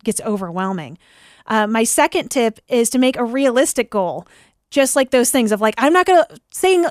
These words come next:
you wanna lose, like, fifty pounds in three months. Come on now." I mean, that's just, one, it's just really unhealthy. And whenever you don't reach that goal, it's, you're gonna be upset about it. So give yourself those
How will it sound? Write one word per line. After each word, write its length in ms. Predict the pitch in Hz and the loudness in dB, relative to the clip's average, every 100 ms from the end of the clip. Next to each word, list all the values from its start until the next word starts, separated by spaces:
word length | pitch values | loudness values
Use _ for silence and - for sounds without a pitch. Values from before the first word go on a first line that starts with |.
| - | -2
you 160 | 269 | 0
wanna 160 | 285 269 | 2 2
lose, 260 | 254 262 | 2 2
like, 140 | 226 - | 2 0
fifty 460 | - 262 - 269 | -2 -2 0 -2
pounds 480 | 254 220 214 226 262 | -2 -2 0 2 2
in 140 | 247 240 | 0 -2
three 220 | 240 247 | 0 0
months. 440 | 254 262 277 - - _ _ _ _ | 2 2 0 -2 -8 _ _ _ _
Come 320 | - - 202 170 | -14 -4 -4 -2
on 220 | 147 147 | -6 -10
now." 300 | 123 - - | -12 -14 -8
I 120 | 240 | 0
mean, 220 | 240 226 - _ _ _ _ _ | 0 0 -4 _ _ _ _ _
that's 360 | 254 247 - - | -2 0 -2 -8
just, 360 | - 202 - | -8 -8 -8
one, 380 | 190 226 208 175 | -2 0 0 -2
it's 120 | 185 | -4
just 220 | 185 - | -6 -8
really 280 | 180 175 165 | -10 -10 -8
unhealthy. 680 | 131 170 170 - - 113 - - - - | -10 -10 -10 -12 -12 -12 -14 -20 -20 -6
And 320 | 359 311 285 - | 0 0 0 0
whenever 360 | 277 302 294 | 2 2 0
you 160 | 285 254 | 0 -2
don't 400 | 185 233 311 415 | 0 0 2 0
reach 240 | 233 208 | -2 -4
that 200 | 208 180 | -2 -2
goal, 380 | 190 180 214 277 - _ _ | 0 0 2 0 -4 _ _
it's, 380 | 302 285 - - | -4 -4 -4 -8
you're 220 | 277 294 | 0 0
gonna 260 | 294 302 277 | 2 2 2
be 240 | 233 269 | 0 0
upset 400 | 262 - - 349 | 0 0 0 2
about 300 | 339 196 170 | 2 0 -2
it. 100 | 165 | -4
So 120 | - 226 | -4 -4
give 200 | 269 320 | -2 -2
yourself 420 | 359 - 226 220 | -2 0 0 2
those 260 | 220 214 | 0 0